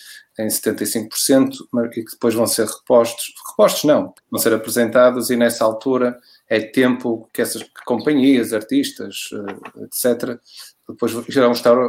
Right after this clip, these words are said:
estar ocupados com peças que já deviam ter acontecido e que não podem, eh, fazer outro tipo de trabalhos. Eh, entretanto, o Ministério da Cultura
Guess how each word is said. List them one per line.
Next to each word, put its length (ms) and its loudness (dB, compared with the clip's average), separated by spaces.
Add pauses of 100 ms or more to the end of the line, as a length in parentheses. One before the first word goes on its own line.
estar 240 0
ocupados 500 -2
com 600 -4
peças 320 -2
que 80 -10
já 80 -2
deviam 340 -8 (240)
ter 140 0
acontecido 580 2
e 140 0
que 100 -8
não 140 2
podem, 380 4 (500)
eh, 220 -2
fazer 360 2
outro 240 0
tipo 180 0
de 40 -14
trabalhos. 500 -2 (560)
Eh, 360 2
entretanto, 480 0
o 40 -4
Ministério 380 0
da 80 -4
Cultura 500 -2